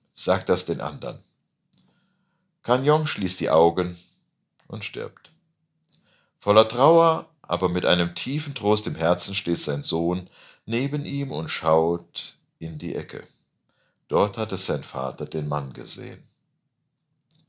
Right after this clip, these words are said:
Der Körper von Canhão wird ins Dorf zurückgebracht und nach dem Stammesritual verbrannt. Sein letzter Wille ist provozierend,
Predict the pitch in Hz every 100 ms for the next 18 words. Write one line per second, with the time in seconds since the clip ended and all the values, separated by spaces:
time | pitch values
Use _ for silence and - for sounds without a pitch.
0 | _ _ _ _ - _ _ - 123 -
1 | 170 - 90 90 82 78 90 95 110 113
2 | 127 135 - 80 73 - 98 110 123 -
3 | 131 135 143 127 131 147 - 78 80 80
4 | 90 90 92 92 95 95 98 113 104 62
5 | 53 - - _ _ _ _ - - -
6 | - _ - 113 113 131 - 131 131 143
7 | 143 101 110 - - 95 107 - 82 69
8 | 57 - -